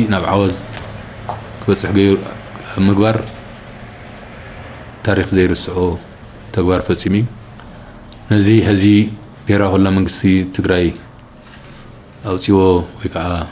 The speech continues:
ሓቲትዎ ዘሎ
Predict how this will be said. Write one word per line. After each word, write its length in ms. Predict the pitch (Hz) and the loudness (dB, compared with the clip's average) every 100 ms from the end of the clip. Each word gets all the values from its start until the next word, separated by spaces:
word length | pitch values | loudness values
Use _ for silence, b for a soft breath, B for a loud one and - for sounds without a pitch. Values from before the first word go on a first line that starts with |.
| - - - - - - - - - - - - - - - - - - - - - | -14 -20 -20 -20 -20 -18 -18 -16 -18 -18 -20 -20 -20 -20 -20 -20 -20 -20 -20 -16 -12
ሓቲትዎ 460 | - 98 98 104 98 | -6 -4 -2 2 2
ዘሎ 280 | 90 90 | 4 2